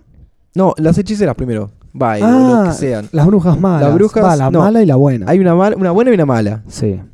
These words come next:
Speaker 1: Imagínate si, si en un momento hay un cruce entre estas dos.
Speaker 2: Dale.
Speaker 1: Antes de que
Speaker 2: Uh,
Speaker 1: sepas
Speaker 2: no,
Speaker 1: quién,
Speaker 2: ahí,
Speaker 1: antes de
Speaker 2: ahí
Speaker 1: que sepas
Speaker 2: Claro.
Speaker 1: quién es la mala y cómo es la historia, que se cruzan por algún motivo.
Speaker 2: Sí,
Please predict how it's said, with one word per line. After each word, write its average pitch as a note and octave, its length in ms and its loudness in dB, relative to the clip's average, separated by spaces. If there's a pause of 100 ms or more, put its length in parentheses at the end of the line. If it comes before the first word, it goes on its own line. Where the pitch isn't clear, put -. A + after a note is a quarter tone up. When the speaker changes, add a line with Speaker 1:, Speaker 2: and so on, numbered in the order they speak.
(560)
Speaker 1:
Imagínate F3+ 440 0
si, D3 180 -6 (760)
si - 160 -8
en E3+ 60 0
un F#3 80 0
momento F#3 460 0
hay D3+ 120 -2
un C#3+ 140 -6
cruce C#3+ 300 -6
entre A#2 160 -8
estas A#2 220 -12
dos. A2+ 360 -10 (260)
Speaker 2:
Dale. B2+ 580 -4
Speaker 1:
Antes C#3 220 0
de C3 60 2
que G3 80 4
Speaker 2:
Uh, A3+ 40 6
Speaker 1:
sepas G#3 320 6
Speaker 2:
no, F3 240 4
Speaker 1:
quién, C3+ 80 2
Speaker 2:
ahí, D#3+ 160 2
Speaker 1:
antes F#3 180 -2
de G3 60 2
Speaker 2:
ahí F3 80 2
Speaker 1:
que D#3+ 80 0
sepas F3+ 500 0 (140)
Speaker 2:
Claro. C3 580 -4
Speaker 1:
quién F3 240 2
es E3+ 80 -2
la D3+ 140 -2
mala E3+ 280 -2
y D#3 40 -2
cómo D#3 180 -4
es D3 40 -4
la D3 40 -2
historia, F3 380 -2
que C3 100 -10
se C#3 200 -8
cruzan D3 580 -4 (100)
por A2+ 240 -12 (320)
algún C3+ 240 -6
motivo. C3 480 -4 (160)
Speaker 2:
Sí, B2 320 -4